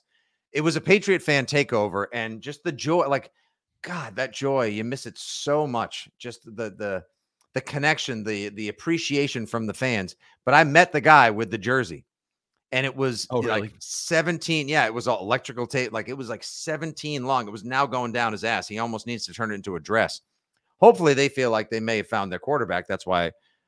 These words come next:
Speaker 1: we think Deshaun Watson is one of the A F C Q Bs with the most to prove. But, I mean, just to think that the Pats could be ambling down that road, whether Mac Jones has it or they do him a disservice and don't give him an opportunity to prove that he doesn't belong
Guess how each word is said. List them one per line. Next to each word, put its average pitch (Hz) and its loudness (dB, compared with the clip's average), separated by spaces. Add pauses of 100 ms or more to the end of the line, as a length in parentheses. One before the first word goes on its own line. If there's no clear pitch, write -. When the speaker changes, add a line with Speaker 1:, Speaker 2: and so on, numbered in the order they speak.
(160)
Speaker 1:
we 101 -6
think 101 -10
Deshaun 95 -6
Watson 101 0
is 90 -14
one 95 -10
of 87 -14
the 92 -4
A - -4
F 87 -8
C 98 -8
Q 90 -10
Bs 101 -2
with 92 -10
the 92 -8
most 98 0
to - -14
prove. 110 2
But, 95 2 (720)
I 143 0
mean, 151 0
just 208 -6
to 247 0
think 214 -2
that - -2
the - -2
Pats 139 0
could 143 -2
be 131 -2
ambling 151 2
down 139 6
that 123 2
road, 113 4 (300)
whether 131 4
Mac 139 4
Jones 135 0
has 175 6
it 139 0 (100)
or 208 8 (360)
they 160 2
do 170 4
him 165 0
a 165 -2
disservice 165 2
and 143 -4
don't 147 4
give 151 0
him 139 -2
an 135 -2
opportunity 143 -2
to 120 -6
prove 156 -2
that 131 -4
he 131 -10
doesn't 139 0
belong 127 2